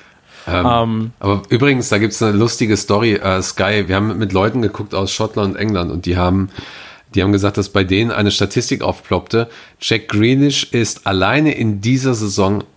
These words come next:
Speaker 1: der am meist gefoultesten Spieler. Der hatte irgendwie zu Beginn des Spiels hundertfünfzig Fouls und am Ende des Spiels hundertsechzig. Und der, der zweite Spieler ist irgendein anderer gewesen. Der hatte, der hat höchstens, äh, hundertzwei Fouls in dieser Saison bekommen.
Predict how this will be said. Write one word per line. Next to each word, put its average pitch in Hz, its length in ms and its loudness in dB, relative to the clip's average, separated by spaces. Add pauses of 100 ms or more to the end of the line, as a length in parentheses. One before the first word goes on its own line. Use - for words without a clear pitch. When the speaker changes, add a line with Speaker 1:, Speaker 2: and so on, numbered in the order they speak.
(160)
Speaker 1:
der 95 160 0
am 95 100 2
meist 110 580 -2
gefoultesten 110 800 -2
Spieler. 98 460 -2 (680)
Der 90 100 2
hatte 107 200 0
irgendwie 107 260 2
zu 101 220 -2
Beginn 110 300 2
des 139 120 4
Spiels 127 540 2 (120)
hundertfünfzig 131 920 0
Fouls 151 340 -2
und 113 80 2
am 101 140 2
Ende 117 200 2
des 110 140 2
Spiels 110 320 0
hundertsechzig. 98 920 0
Und 95 140 0
der, 92 220 2
der - 180 -6
zweite 160 460 0
Spieler 95 440 -2
ist - 200 -8
irgendein 90 380 -2
anderer 107 220 2
gewesen. 85 340 0
Der 82 100 -2
hatte, 95 280 0 (360)
der 92 60 2
hat 90 140 0
höchstens, 123 640 0
äh, 98 280 4
hundertzwei 98 800 2
Fouls 98 480 0
in 82 100 -6
dieser 87 160 -4
Saison 85 380 -2
bekommen. - 300 -10